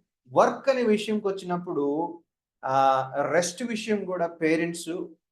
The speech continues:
పిల్లలకి మాదిరి చూపించాలి. So, overwork is not good,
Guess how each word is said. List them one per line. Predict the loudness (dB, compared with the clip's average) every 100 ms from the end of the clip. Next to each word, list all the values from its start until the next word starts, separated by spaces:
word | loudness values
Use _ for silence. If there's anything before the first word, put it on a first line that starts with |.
| _ _ _ -2
పిల్లలకి | 2 2 0
మాదిరి | 0 4 4 2 -6
చూపించాలి. | -8 -4 -4 0 2 4 4 0 -8 _ _ _ _ -10
So, | -10 -14 _ _ _ _ _ _ 0 6
overwork | 8 8 8 4 4 2 2
is | 0 -10 -16 _ -4
not | 2 2 6 8
good, | 8